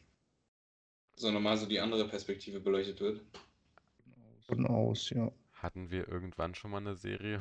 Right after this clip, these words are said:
Speaker 3: <laughs> mit Jedi und Machtnutzern?
Speaker 2: Äh,
Speaker 3: Also
Speaker 1: Naja,
Speaker 3: so richtig?
Speaker 2: hm.
Speaker 1: die einen mehr, die anderen weniger.
Speaker 3: Das ist doch immer nur so, so halbgares, auch jetzt Kenobi zumindest, das, was ich gesehen habe.
Speaker 2: Ja,
Speaker 1: Ja, aber
Speaker 2: gut.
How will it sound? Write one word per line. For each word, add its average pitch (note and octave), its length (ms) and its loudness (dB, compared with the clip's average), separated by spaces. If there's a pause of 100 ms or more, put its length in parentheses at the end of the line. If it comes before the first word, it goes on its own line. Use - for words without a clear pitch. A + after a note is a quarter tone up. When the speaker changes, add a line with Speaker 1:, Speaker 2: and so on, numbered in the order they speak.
Speaker 3:
<laughs> - 80 -18
mit G2+ 300 -8
Jedi F#2+ 300 -2
und G2 120 -2
Machtnutzern? G#2 720 -4 (2500)
Speaker 2:
Äh, - 180 0
Speaker 3:
Also A#2 120 8 (100)
Speaker 1:
Naja, B2+ 220 8
Speaker 3:
so A2 60 4
richtig? A2+ 300 0
Speaker 2:
hm. C#3+ 140 12 (220)
Speaker 1:
die C#3 80 6
einen C3 320 2
mehr, C3 300 6
die B2 120 0
anderen A2+ 380 2
weniger. G#2 420 -2 (260)
Speaker 3:
Das G2+ 180 -2
ist G#2 160 -8
doch G2+ 100 0
immer G#2+ 200 0
nur G#2+ 140 -2
so, G#2 400 0
so F#2+ 180 -4
halbgares, F2+ 540 -2
auch F2+ 140 -2
jetzt F#2+ 220 -4
Kenobi F#2+ 360 -6
zumindest, F2+ 460 -10
das, F#2+ 160 -2
was F2+ 160 -2
ich F2 140 -12
gesehen F#2 340 -2
habe. F2+ 320 4
Speaker 2:
Ja, A#2 160 12
Speaker 1:
Ja, C3+ 60 12
aber D#3 220 12
Speaker 2:
gut. C3+ 100 2